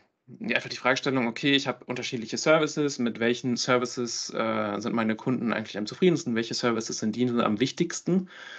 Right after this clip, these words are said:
Und das können Sie in Beziehung dazu setzen, wie kostspielig diese Services für Sie sind. Oder sagen Sie, Sie sind, äh, ein Autobauer und Sie können dann zum Beispiel gucken, ich habe, äh, mein, mein Automodell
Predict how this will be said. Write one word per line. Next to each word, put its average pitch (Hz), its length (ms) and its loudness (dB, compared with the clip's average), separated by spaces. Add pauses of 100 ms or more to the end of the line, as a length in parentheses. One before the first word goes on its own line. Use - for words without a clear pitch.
(160)
Und 113 140 2
das 117 140 0
können 143 180 6
Sie 123 100 0
in 123 100 2
Beziehung 151 480 6
dazu 123 300 2
setzen, 131 400 -2
wie 113 80 -4
kostspielig 123 560 -4
diese 104 180 -8
Services 98 520 -6
für 107 100 -6
Sie - 140 -8
sind. - 260 -10
Oder 104 160 -2
sagen 113 240 4
Sie, 113 140 4
Sie 113 80 -2
sind, 113 260 2 (480)
äh, 98 80 -6
ein 104 240 -2
Autobauer 120 540 6
und 101 100 -8
Sie 104 100 -4
können 113 200 -2
dann 117 120 2
zum 120 140 -2
Beispiel 117 240 0
gucken, 135 320 0
ich 107 100 -4
habe, 113 140 -2 (140)
äh, 104 200 -2
mein, 101 280 -8
mein 101 140 -2
Automodell 143 580 6